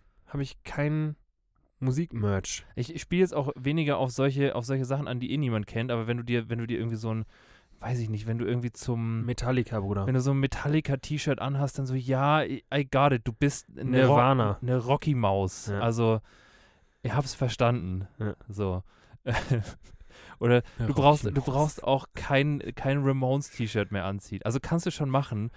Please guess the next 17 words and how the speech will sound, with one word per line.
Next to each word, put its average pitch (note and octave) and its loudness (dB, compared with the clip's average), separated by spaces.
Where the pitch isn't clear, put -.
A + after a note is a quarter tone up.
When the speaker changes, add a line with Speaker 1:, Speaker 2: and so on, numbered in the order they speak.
Speaker 1:
Also C#3+ 4
Speaker 2:
Ich C3+ 0
Speaker 1:
dieses D3+ 4
Speaker 2:
hab's E3 4
ver-, - -6
ich C#3+ -4
hab's D#3 0
verstanden. A#2 0
Speaker 1:
Dieses C#3+ 4
Ramones-Ding D3+ 4
ist D3+ 0
doch D3 0
gefühlt D3+ 2
mittlerweile C#3 4
in C3 2
jedem C#3+ 4
dritten C#3 2